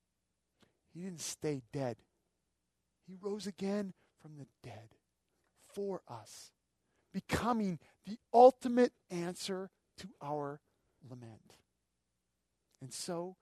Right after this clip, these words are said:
here on Easter Sunday, our invitation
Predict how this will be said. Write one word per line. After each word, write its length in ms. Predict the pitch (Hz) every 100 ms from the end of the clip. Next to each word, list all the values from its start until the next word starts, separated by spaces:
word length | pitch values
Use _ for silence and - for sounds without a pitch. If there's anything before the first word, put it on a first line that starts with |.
| _
here 280 | - 170 180
on 160 | 160 143
Easter 340 | 135 143 - 127
Sunday, 480 | - 110 110 127 139 _ _ _ _ _ _ _ _ _ _
our 160 | 147 175
invitation 840 | 180 165 - 120 127 175 175 165